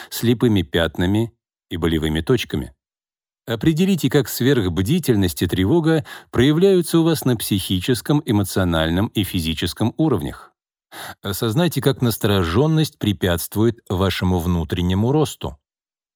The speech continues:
Научитесь определять и отпускать напряжение в теле, которое рождается из страха и тревоги. Обратите внимание на чрезмерную активность вашего ума.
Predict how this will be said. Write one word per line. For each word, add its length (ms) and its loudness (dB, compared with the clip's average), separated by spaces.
Научитесь 460 2
определять 480 2
и 40 4
отпускать 580 0
напряжение 600 0
в 80 -8
теле, 320 0
которое 320 0
рождается 600 0
из 280 -4
страха 480 -2
и 80 0
тревоги. 580 -2
Обратите 400 0
внимание 400 2
на 80 2
чрезмерную 640 0
активность 500 0
вашего 420 0
ума. 520 -2